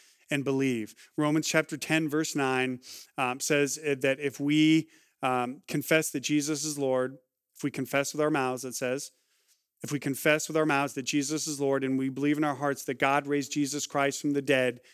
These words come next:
we shall be saved. If you're listening to this and you have not believed in Jesus Christ as Lord and Savior,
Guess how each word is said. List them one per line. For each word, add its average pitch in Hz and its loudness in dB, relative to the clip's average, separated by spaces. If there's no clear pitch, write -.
we 143 0
shall 147 2
be 135 0
saved. 113 -6
If 131 -2
you're 170 8
listening 180 4
to 170 -2
this 170 0
and 143 2
you 151 4
have 143 2
not 147 2
believed 151 2
in 135 -2
Jesus 143 -4
Christ 143 -2
as 131 -8
Lord 139 0
and 135 0
Savior, 127 -2